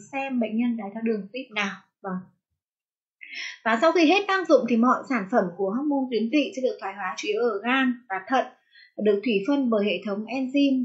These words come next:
liên quan đến protein, và tên chung của hệ thống enzyme này là protease, và nó thủy phân nó cũng tạo ra từng acid amin, và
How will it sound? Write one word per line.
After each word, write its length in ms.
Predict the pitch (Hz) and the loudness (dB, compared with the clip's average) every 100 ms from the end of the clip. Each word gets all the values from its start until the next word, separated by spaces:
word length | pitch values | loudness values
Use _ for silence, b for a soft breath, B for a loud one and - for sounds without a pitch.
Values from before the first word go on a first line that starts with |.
| 233 | -2
liên 240 | 240 262 | 2 2
quan 180 | 262 247 | 2 2
đến 180 | 226 226 | 2 4
protein, 500 | 262 262 269 262 233 | 2 0 -2 -2 -2
và 60 | 202 - | -4 0
tên 180 | 262 269 | 0 2
chung 240 | 320 302 220 | 2 2 0
của 60 | |
hệ 140 | 202 - | -8 -10
thống 120 | 196 | -12
enzyme 440 | 233 240 247 247 226 | -8 -6 -4 -2 0
này 280 | 214 190 190 B B B | 0 -2 -8 B B B
là 220 | 208 202 202 | -4 -2 2
protease, 800 | 233 233 240 226 226 220 220 196 | 2 4 2 2 -2 -2 -4 -2
và 80 | 196 | 0
nó 200 | 196 196 - | 0 -2 2
thủy 160 | 277 208 | 2 4
phân 180 | 285 277 | 0 -2
nó 60 | 269 | -2
cũng 180 | 247 277 | -4 0
tạo 260 | 320 247 247 | 2 2 0
ra 220 | 277 277 | -2 2
từng 220 | 262 214 226 247 | 2 2 0 -2
acid 280 | 262 320 | -4 -4
amin, 380 | 294 277 294 294 277 B B | -4 -2 0 0 -2 B B
và 60 | B | B